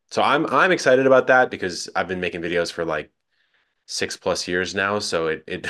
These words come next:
<laughs> it relieves a little bit of the pressure off of me, which is great. Um, and hopefully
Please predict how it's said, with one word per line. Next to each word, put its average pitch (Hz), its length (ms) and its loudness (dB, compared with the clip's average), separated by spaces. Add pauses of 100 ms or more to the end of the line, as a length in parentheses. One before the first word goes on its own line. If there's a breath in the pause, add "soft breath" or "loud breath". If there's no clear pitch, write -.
<laughs> - 80 -10
it 104 140 -4
relieves 110 320 0
a 101 80 0
little 107 200 2
bit 107 120 4
of 104 80 2
the 98 80 -6
pressure 107 380 2
off 92 160 0
of 90 100 -14
me, 107 220 -4
which 101 160 -4
is 82 120 -12
great. 104 400 -2 (360 soft breath)
Um, 82 340 -6
and 85 100 -6
hopefully 90 560 -2